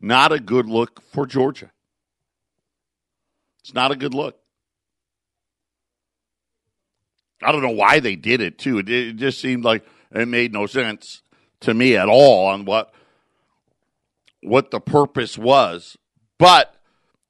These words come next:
you don't get to see everything that's on camera. So here's my point. My point is,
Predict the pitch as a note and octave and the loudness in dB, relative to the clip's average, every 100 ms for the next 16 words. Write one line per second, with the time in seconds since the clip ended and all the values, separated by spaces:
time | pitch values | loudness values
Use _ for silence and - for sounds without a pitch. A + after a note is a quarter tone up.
0 | _ - D#3+ C#4 A#3 D#3 F#3 - - F3 | _ -16 -10 -8 -8 -8 -10 -10 -12 -10
1 | E3+ D#3 C#3+ D3+ D#3 C3+ C3+ B2 - B2+ | -10 -6 -2 -2 -4 -8 -8 -6 -4 -6
2 | A#2 F3+ E3+ C3 C#3 D3+ G3 B3+ C3+ A#2+ | -4 -4 -4 -4 -6 -6 -6 -4 -4 -4
3 | A2 G2 - _ _ _ _ _ _ _ | -6 -12 -14 _ _ _ _ _ _ _
4 | _ _ _ _ _ _ G2+ B2+ C3+ - | _ _ _ _ _ _ -2 -2 -2 -6
5 | E3+ G3+ G3+ _ - C#3+ F#2 C#2+ _ _ | -8 -8 -10 _ -6 -6 -6 -12 _ _